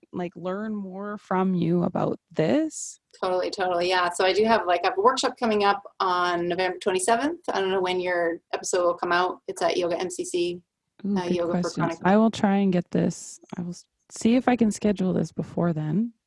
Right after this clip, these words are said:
Speaker 1: Do you have
Speaker 2: Yeah. And then I have another one in January, which is the, is, which it's, it's a fifty-hour training for already yoga teachers. So people who are already yoga teachers, you're listening, you're like, "I wanna know, I wanna know more about pain. I wanna know more about fascia. I wanna know more about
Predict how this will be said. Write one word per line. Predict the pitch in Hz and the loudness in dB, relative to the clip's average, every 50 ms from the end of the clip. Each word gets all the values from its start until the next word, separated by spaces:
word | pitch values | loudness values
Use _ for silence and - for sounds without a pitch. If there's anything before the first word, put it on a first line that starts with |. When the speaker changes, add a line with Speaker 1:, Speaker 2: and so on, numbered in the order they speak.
| _ - 175 | _ -10 -6
Speaker 1:
Do | 160 180 | -2 0
you | 180 | 2
have | 175 160 | 2 2
Speaker 2:
Yeah. | 151 - - - - | 2 0 -2 -4 0
And | 202 208 | 2 4
then | 214 214 | 4 4
I | 226 | 4
have | 240 233 208 | 4 2 4
another | 208 202 190 190 | 4 2 2 2
one | 185 185 | 2 0
in | 185 185 185 | 0 0 0
January, | - 170 175 175 175 175 170 170 165 | 0 0 0 2 0 0 2 2 2
which | 160 170 175 - - | 2 0 0 0 0
is | 175 175 165 - | -2 -2 -2 0
the, | - 156 156 147 - | 0 0 2 0 -2
is, | 170 175 - - | -4 -6 -8 -4
which | 185 196 185 185 | -2 -2 -2 0
it's, | - - 180 - - | -2 -4 -4 -4 -6
it's | - - - | -6 -4 -4
a | 208 208 - | -4 0 2
fifty-hour | 220 208 - - - - - - 156 147 151 - 151 - | 2 2 2 0 -6 -4 0 2 2 2 2 0 -2 -4
training | - - - - - - 165 - _ | -4 -6 -6 -4 -4 -6 -8 -8 _
for | - 165 - - - - - - - _ - | -2 -2 -2 -2 -2 -4 -6 -8 -8 _ 0
already | 175 165 160 156 151 151 - - - - - 170 | 2 2 2 2 2 0 0 -2 -4 -6 -6 -2
yoga | - 160 156 147 - | 0 0 0 0 -2
teachers. | - - - - - - - - - | -8 -10 -10 -10 -10 -10 -10 -10 -6
So | - 165 151 - _ - | -4 -4 -4 -4 _ -4
people | 226 220 196 | -4 -2 -2
who | 180 196 180 170 | 0 2 2 4
are | 160 165 165 | 4 4 4
already | 156 190 175 175 175 175 | 4 2 2 2 0 0
yoga | 175 180 175 170 170 | 2 2 2 2 0
teachers, | 170 - 233 220 226 - 220 202 202 196 | 0 0 -2 0 4 4 4 4 4 2
you're | 180 175 180 | 0 0 0
listening, | 190 202 - 208 196 190 185 185 180 | 0 0 0 0 0 2 2 2 2
you're | 170 165 | 2 2
like, | 160 165 175 | 0 2 2
"I | 196 208 | 2 2
wanna | 220 220 220 214 208 | 4 2 2 2 2
know, | 202 190 - - 180 | 2 2 0 0 0
I | 175 | -2
wanna | 180 185 185 185 175 | 0 -2 -2 -2 -4
know | 175 175 170 | -4 -4 -6
more | 175 175 175 180 - | -6 -6 -6 -4 0
about | - 170 - - - | 0 0 0 0 -2
pain. | 208 190 180 180 175 170 | -4 -4 -2 -4 -4 -4
I | 170 170 | -4 -4
wanna | 170 170 165 170 | -2 -2 -2 -2
know | 170 165 160 160 | -4 -4 -4 -4
more | 165 165 - | -4 -6 -8
about | - - - - _ | -8 -14 -20 -8 _
fascia. | - 185 175 175 - - 170 | 0 0 0 0 0 0 0
I | 170 | 0
wanna | 165 170 175 180 | 0 -2 -2 -4
know | 180 180 | -6 -6
more | 180 180 - - 190 - | -6 -6 -4 -2 -2 -2
about | - | -2